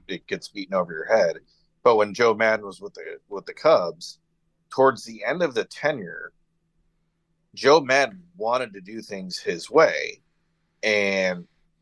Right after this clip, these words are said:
the Cubs from front office was kinda,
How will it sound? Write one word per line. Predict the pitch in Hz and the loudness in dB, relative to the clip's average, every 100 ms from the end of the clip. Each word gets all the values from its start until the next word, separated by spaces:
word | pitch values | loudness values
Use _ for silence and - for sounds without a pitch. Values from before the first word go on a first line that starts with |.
| _ _ _ _ 107 | _ _ _ _ -10
the | 110 104 95 90 _ - | -6 -6 -6 -8 _ 0
Cubs | 123 117 | 2 2
from | - 117 98 101 _ | 0 0 0 -4 _
front | - 104 95 | -4 -2 2
office | - - 82 80 - - - | 0 0 -8 -16 -16 -20 -20
was | 98 95 90 - | -10 -8 -8 -8
kinda, | - 110 101 90 | -2 0 2 2